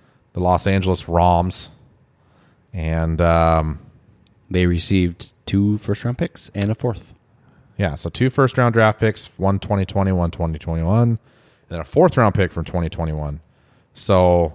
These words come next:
Speaker 1: it's a lot.
Speaker 2: That's five years without a first-round pick.
Speaker 1: That's a lot. Um, would you have done that for Jalen Ramsey?
Speaker 2: No.
Speaker 1: No. Uh, I, I, t-, I, I tend to side with that. No.
Speaker 2: I,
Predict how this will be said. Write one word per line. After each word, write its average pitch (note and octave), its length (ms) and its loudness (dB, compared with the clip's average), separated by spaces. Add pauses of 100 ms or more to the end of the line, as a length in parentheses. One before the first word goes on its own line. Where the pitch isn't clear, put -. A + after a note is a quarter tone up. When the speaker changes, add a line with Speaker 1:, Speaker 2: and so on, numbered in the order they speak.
(1080)
Speaker 1:
it's - 100 -18
a A#3 40 -6
lot. E4+ 280 -2 (260)
Speaker 2:
That's - 200 -16
five A#2+ 360 2
years G#2+ 320 2
without F#2+ 240 0
a F2 40 -2
first-round F#2 500 -2
pick. F#2 160 -2 (720)
Speaker 1:
That's - 120 -10
a D4+ 40 -4
lot. F#4+ 260 0 (800)
Um, A#2 800 4
would F#2+ 160 2
you G2+ 100 4
have G#2 120 4
done G#2+ 160 4
that A2 180 2
for G#2+ 120 -4
Jalen G2+ 220 2
Ramsey? G#2+ 420 0
Speaker 2:
No. F#2 200 -2 (340)
Speaker 1:
No. E2+ 140 -4 (1120)
Uh, D#2+ 420 0
I, B2 240 0
I, A#2+ 120 2
t-, - 260 -2
I, A#2 160 2 (100)
I A2+ 100 -2
tend D#3 200 0
to - 60 -6
side F#2 340 2
with E2 220 -6
that. D2+ 560 -6 (260)
No. E2+ 300 -4 (100)
Speaker 2:
I, C#3+ 380 2